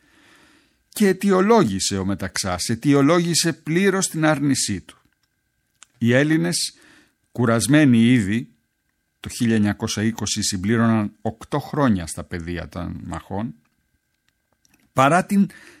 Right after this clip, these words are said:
ελαφρά αριθμητική τους υπεροχή έναντι των Τούρκων,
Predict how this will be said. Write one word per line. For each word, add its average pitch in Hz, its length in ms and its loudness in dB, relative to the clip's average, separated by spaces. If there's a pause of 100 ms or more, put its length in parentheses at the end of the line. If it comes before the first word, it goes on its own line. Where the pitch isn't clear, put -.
(240)
ελαφρά 135 640 2
αριθμητική 110 720 0
τους - 200 -6
υπεροχή 90 720 -8 (160)
έναντι 104 460 -4
των 82 240 -12
Τούρκων, 143 540 -6